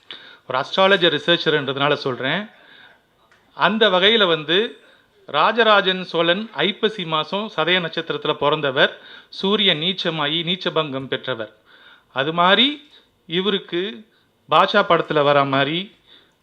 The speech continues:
நாடி நரம்பு ரத்தம் எல்லாத்துலயும் அரசியல் ஊறி போன ஒருத்தனால தான் இந்த பியூர் பாலிடிக்ஸ் கதை எ-, எடுக்கவே முடியும். நான் வியந்திருக்கிறேன்.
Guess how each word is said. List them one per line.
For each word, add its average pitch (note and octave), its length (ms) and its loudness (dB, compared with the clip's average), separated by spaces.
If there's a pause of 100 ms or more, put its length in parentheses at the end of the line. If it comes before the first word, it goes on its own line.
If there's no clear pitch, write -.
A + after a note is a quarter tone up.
நாடி E3 680 4
நரம்பு D3+ 680 4
ரத்தம் E3 720 4
எல்லாத்துலயும் C4 800 8 (400)
அரசியல் B3 600 8 (100)
ஊறி C4 240 8
போன A3 200 8
ஒருத்தனால C4 600 8
தான் B3 160 10
இந்த A3 160 6
பியூர் A3+ 340 2
பாலிடிக்ஸ் F#3+ 440 4
கதை F3 200 8
எ-, F#3 300 4
எடுக்கவே D#4 340 6
முடியும். F3+ 320 2 (3000)
நான் A#3+ 180 8
வியந்திருக்கிறேன். D4+ 680 8